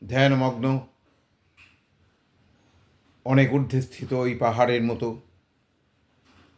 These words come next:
আমি হয়ে উঠছি সব রং, সব ব্যঞ্জনা, সব আনন্দের ভাষা প্রতিবিম্বিত করা কোনো রামধনুর মতো। আমি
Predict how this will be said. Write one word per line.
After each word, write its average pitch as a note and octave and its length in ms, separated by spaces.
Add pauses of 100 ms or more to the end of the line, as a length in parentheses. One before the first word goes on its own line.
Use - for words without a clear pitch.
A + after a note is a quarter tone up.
(1200)
আমি B2 220
হয়ে A#2+ 200
উঠছি A#2 360 (1040)
সব A#2+ 420
রং, A2+ 400 (560)
সব A2+ 360 (320)
ব্যঞ্জনা, A2 680 (540)
সব B2+ 200
আনন্দের A#2+ 600 (560)
ভাষা A2 580 (240)
প্রতিবিম্বিত A2 680
করা G#2+ 400 (500)
কোনো A2 200
রামধনুর G2+ 540
মতো। F#2+ 440 (1600)
আমি G2 280